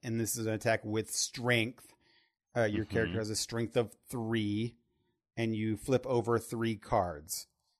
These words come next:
Speaker 1: And each card, every card in the game, in the top left-hand corner has, uh, a success icon, a failure icon, or just no icon.
Speaker 2: Hmm.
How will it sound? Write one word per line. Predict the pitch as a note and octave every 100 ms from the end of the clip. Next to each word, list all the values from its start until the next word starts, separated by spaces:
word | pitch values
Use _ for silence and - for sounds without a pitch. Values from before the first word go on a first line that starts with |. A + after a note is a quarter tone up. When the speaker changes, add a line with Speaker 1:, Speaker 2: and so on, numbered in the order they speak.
| _ _
Speaker 1:
And | B2 A#2
each | C#3+ D3+
card, | - E3 D#3+ C#3 B2+ - C#3+
every | D3+ E3
card | C#3 D3+ C#3
in |
the | B2+
game, | A#2 A#2+ A2+ A2 A2
in | A2
the |
top | G#2+ A#2+
left-hand | A#2 A2+ A#2+ A2+
corner | B2 A2+ G#2+
has, | G2+ G#2 G2+ - - - _ -
uh, | G#2+ G2 -
a | G#2
success | - A2 - C#3+ D3
icon, | D3 D3+ E3 D#3+ E3 E3+
a | A2+
failure | - - C3 D3+ D3+ C#3
icon, | C#3 C#3+ D3 C#3+ C#3+
or | - A2
just | G#2+ G#2+
no | A#2 A#2 G2
icon. | E2 D#2+ F2 - - _ _ _ _ _
Speaker 2:
Hmm. | D#3+ A#2